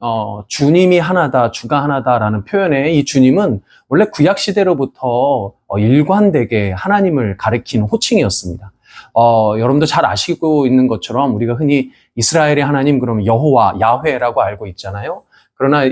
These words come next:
어, 유대인들, 이스라엘 사람들은, 어, 야훼라는, 여호와라는 그들이 믿는 신의 이름조차 부르는 것을 꺼렸기 때문에 실질적으로 그들이 하나님을 부르는 호칭은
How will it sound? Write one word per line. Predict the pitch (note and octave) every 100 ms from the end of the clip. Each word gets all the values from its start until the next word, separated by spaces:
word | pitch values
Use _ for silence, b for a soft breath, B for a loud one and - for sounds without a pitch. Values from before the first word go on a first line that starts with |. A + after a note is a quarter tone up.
| C3
어, | A#2+ A#2+ A#2+ A#2+ A2+
유대인들, | B2+ E3 E3+ B2+ A2+ A2
이스라엘 | B2 E3 E3+ D#3
사람들은, | D3 B2+ A2+ A#2 E3 C#3 F#2+ - _ _ _ -
어, | B2 - - - -
야훼라는, | B2 D3 G3 F3 D3 B2 G2+ -
여호와라는 | C#3+ E3 D#3 C#3+ C#3 B2
그들이 | A#2 C3+
믿는 | B2 A2+ A2+
신의 | - G3+ F3
이름조차 | A2 D3+ A3+ G3+ C#3 - A#2
부르는 | - A#2+ A#2+ A2
것을 | A2 G#2+
꺼렸기 | - - - D3 -
때문에 | G2+ G2+ F3 B2 G2 B B B
실질적으로 | - A#3 A3+ C4 G3+ F3 C#3 D3 D3
그들이 | A2 B2 C3 B2+ -
하나님을 | - A3 G#3 E3+ C3+
부르는 | B2+ A#2 A2
호칭은 | G#2+ A3 - A#2 F3 C#3